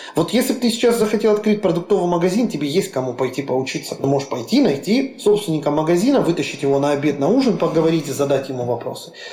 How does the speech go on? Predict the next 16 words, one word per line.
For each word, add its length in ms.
А 760
у 60
меня 180
ролевой 260
модели 320
не 140
было. 300
Это 140
первый 240
момент. 280
Второй 300
момент — 480
это 800
наставник, 580
наставник, 540
наставник. 460